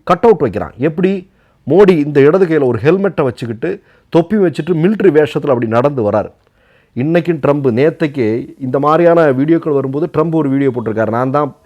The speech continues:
இந்தியா பாகிஸ்தான் போரை நிறுத்தினேன்" அப்படின்னு சொல்லிட்டு அவர் திரும்பவும் சொல்லியிருக்கிறாரு. ஏராளமான கேள்விகள் தொங்கிட்டு இருக்கு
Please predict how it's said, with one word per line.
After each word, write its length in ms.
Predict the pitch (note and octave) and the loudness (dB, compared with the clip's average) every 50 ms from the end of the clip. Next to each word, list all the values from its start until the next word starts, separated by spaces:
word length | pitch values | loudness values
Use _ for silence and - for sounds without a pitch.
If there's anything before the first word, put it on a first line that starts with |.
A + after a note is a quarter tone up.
| _ _ _ | _ _ _
இந்தியா 300 | - A#2 C3 C3+ C#3+ C#3 | -6 -4 0 2 2 2
பாகிஸ்தான் 480 | A#2 B2+ B2 A2 A#2 A2 - C3 B2+ G2+ | 2 0 -2 -2 -4 -6 -4 -4 -6 -2
போரை 320 | G2+ A#2 B2 C3 A#2+ A2 | 0 0 2 2 0 -2
நிறுத்தினேன்" 360 | G#2 A2 B2 - C3 B2+ A#2 G#2+ | -2 -4 -4 -4 -4 -4 -4 -2
அப்படின்னு 180 | G#2+ A2+ A2+ | -4 -4 -6
சொல்லிட்டு 300 | G2+ - A2+ A2+ A2+ A#2+ | -6 -6 -8 -8 -6 -4
அவர் 260 | G#2+ G#2+ A2+ A2+ A2 - | -4 -2 -2 -4 -6 -6
திரும்பவும் 440 | - C3 C#3+ D#3 D3+ D3+ C#3+ B2+ | -6 -6 -4 -4 -2 -2 -2 -2
சொல்லியிருக்கிறாரு. 540 | G#2+ A2 G#2+ G2+ G#2 G2 F2 F2+ F2 D#2+ - - _ _ _ _ _ _ _ | -4 -6 -6 -4 -4 -6 -6 -10 -12 -12 -14 -16 _ _ _ _ _ _ _
ஏராளமான 580 | - A#2+ D3+ E3 F3+ F#3+ F#3+ F3+ F3+ F3+ F3 F3+ | 2 4 4 6 6 4 4 4 2 2 2 0
கேள்விகள் 500 | C#3+ - - E3+ F#3 F#3+ F3+ F3 D#3+ D#3 | -2 0 2 2 2 2 2 0 0 0
தொங்கிட்டு 340 | C#3 C#3 C3+ B2 B2 A2+ - | -2 -6 -6 -6 -6 -8 -10
இருக்கு 280 | - - F2+ F2+ E2+ | -12 -14 -14 -16 -20